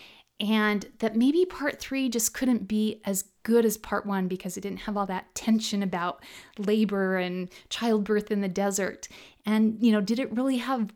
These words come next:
the, the content and the story to give it that zing? Oh, I am so happy because I think part three just might be my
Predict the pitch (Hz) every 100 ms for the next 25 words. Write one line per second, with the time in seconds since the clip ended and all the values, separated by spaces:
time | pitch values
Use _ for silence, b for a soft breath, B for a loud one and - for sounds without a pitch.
0 | - 208 208 202 190 - 254 269 - 196
1 | 190 190 185 180 - - 214 285 240 196
2 | 190 196 196 214 220 190 185 190 180 208
3 | 214 196 202 - b b b b b b
4 | _ _ 269 320 330 339 233 240 247 240
5 | - 240 247 277 294 285 - - - 247
6 | 262 - 247 240 226 220 220 B B B
7 | B _ 220 208 - - 226 233 - 233
8 | 220 - 254 262 - - 262 269 - -
9 | 254 285 330 349 339 330 330 - 254 294
10 | 294 330 330